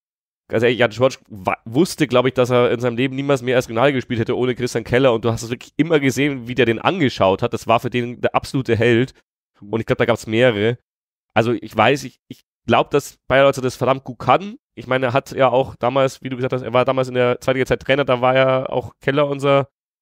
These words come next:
Geschäftsführer. Aber ich würd es auch nicht absolut überholen. Es hat halt funktioniert letztes Jahr, auf jeden Fall. Aber, ja, ich glaub, wir hatten das schon öfter mal, dass das funktioniert. Auch mit Weinzierl als Trainer zum Beispiel ist auch so ein Beispiel, wo du halt wirklich so eine verschworene Gemeinschaft hast.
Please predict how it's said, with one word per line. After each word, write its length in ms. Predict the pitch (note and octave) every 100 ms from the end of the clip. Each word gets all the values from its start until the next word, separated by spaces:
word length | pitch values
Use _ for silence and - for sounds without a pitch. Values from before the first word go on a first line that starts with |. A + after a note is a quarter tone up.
| _ _ -
Geschäftsführer. 720 | - C#3 - - C3+ C#3 - _ _ _ _ -
Aber 240 | G2+ F#2+
ich 160 | - -
würd 160 | C3 B2+
es 140 | A2
auch 140 | A#2+
nicht 220 | B2 - - -
absolut 340 | C#3 - C#3+
überholen. 440 | C#3 D3 D3 D3+ D3 -
Es 200 | - -
hat 200 | D#3+ -
halt 140 | D3
funktioniert 600 | - D3+ - D3 D3 A#2 -
letztes 300 | G2 - -
Jahr, 120 | F2
auf 140 | -
jeden 180 | C3+ C#3+
Fall. 320 | - F2+ F2+ - _ _ _ _ _ -
Aber, 400 | G2+ G#2+ G#2 G#2 - G#2 - _ _
ja, 260 | F2 E2 F2+
ich 100 | -
glaub, 120 | A2
wir 100 | A2+
hatten 180 | A#2+ B2+
das 120 | A2+
schon 140 | A2
öfter 220 | G2+ - G#2
mal, 280 | G2 G2
dass 320 | F#2+ F#2+ - -
das 140 | G2+
funktioniert. 260 | - A2+ -
Auch 160 | B2 -
mit 300 | B2 A#2 -
Weinzierl 380 | G#2 B2 - A#2
als 120 | G#2+
Trainer 320 | - G2+ C3
zum 120 | B2
Beispiel 260 | A2+ A2 A2+
ist 60 | G2+
auch 140 | B2
so 120 | -
ein 80 | B2
Beispiel, 340 | G#2 G#2+ A#2
wo 60 | A2
du 60 | A2+
halt 100 | A#2
wirklich 200 | - -
so 100 | A#2+
eine 120 | A2+
verschworene 580 | - - A#2 A2 B2 A#2
Gemeinschaft 360 | A2+ C3 C3+
hast. 100 | _